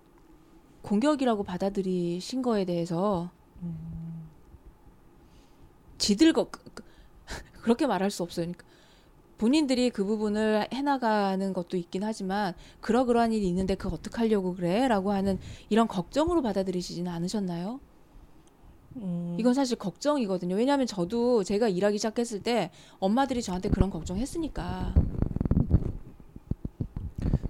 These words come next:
Speaker 2: 좋은 얘기보다는 안 좋은 단점을 콕콕콕 찔렀던
Speaker 1: 예를 들면?
Speaker 2: 음,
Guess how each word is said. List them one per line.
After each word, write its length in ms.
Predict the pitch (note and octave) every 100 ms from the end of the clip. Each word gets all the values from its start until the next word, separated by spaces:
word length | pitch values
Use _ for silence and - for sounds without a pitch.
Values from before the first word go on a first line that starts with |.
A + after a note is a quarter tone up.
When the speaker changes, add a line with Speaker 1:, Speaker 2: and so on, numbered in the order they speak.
| - - - - - - - - - - -
Speaker 2:
좋은 380 | - G#3 C4 C4
얘기보다는 1040 | A3+ G#3 F#3+ F#3 G3 G3 G#3 G#3 F#3+ D3+ - -
안 200 | F#3 G3+
좋은 220 | A#3+ A#3
단점을 460 | F#3+ F#3 A#3 A#3 A3 -
콕콕콕 520 | - D#4 D#4 - C4
찔렀던 340 | - C#4+ C#4+ -
Speaker 1:
예를 280 | A3+ A3
들면? 480 | F#3 F#3 F#3 A3 C4+ - - - - - - - - - - - -
Speaker 2:
음, 340 | F#3+ F#3+ -